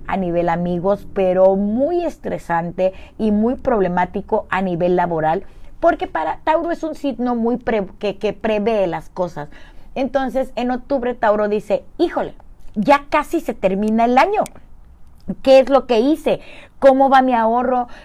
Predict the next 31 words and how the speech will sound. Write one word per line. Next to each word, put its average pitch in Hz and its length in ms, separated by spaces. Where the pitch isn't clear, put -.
¿Cómo 254 260
van 233 160
mis 226 180
planes? 220 480
¿Cómo 240 280
va 220 80
el 214 80
pago 202 220
de 190 100
mi 190 120
casa? 220 420
¿Cómo 262 320
van?" 226 260
Y, 202 80
y 233 160
entonces 277 440
Tauro 294 320
voltea 220 480
hacia 320 200
atrás, 226 400
se 240 220
da 269 200
cuenta 277 520
todo 311 220
lo 262 180
que 202 100
le 185 140
falta 311 520
todavía 202 540
por 196 140
hacer 165 380